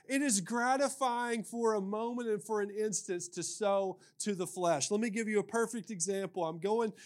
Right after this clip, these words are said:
uh, to Olive Hill to drop my son off to school, and I see West Side Coffee and Donuts. And I begin to have this moment that comes into my mind where I'm like, "I need some donuts in my life. Can I get an amen to that?" And, uh,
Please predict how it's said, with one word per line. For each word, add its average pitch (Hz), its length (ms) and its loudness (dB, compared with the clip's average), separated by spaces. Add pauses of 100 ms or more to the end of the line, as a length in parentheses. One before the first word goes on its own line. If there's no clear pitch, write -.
(160)
uh, 180 240 8
to 196 160 0
Olive 220 340 4
Hill 214 160 2
to 202 80 0
drop 202 240 -2
my 185 120 -4
son 214 280 -4
off 185 160 -2
to 190 80 -4
school, 233 540 -2
and 180 80 0
I 170 60 -2
see 196 260 -4
West 196 500 -2
Side 233 360 -2
Coffee 220 500 -2
and 214 80 -6
Donuts. 202 640 -2
And 170 120 -4
I 185 200 2
begin 190 420 -2
to 202 80 0
have 190 300 4
this 175 240 -4 (260)
moment 214 540 6
that 190 100 0
comes 214 300 0
into 214 140 0
my 208 180 2
mind 208 400 4
where 196 100 2
I'm 202 140 0
like, 185 320 4 (320)
"I 202 200 6
need 208 200 4
some 185 120 -2
donuts 208 600 8
in 180 100 2
my 170 80 4
life. 147 400 6
Can 175 160 2
I 185 60 2
get 185 140 2
an 185 100 0
amen 196 560 6 (240)
to 190 100 2
that?" 185 560 8
And, 185 460 2
uh, 165 500 6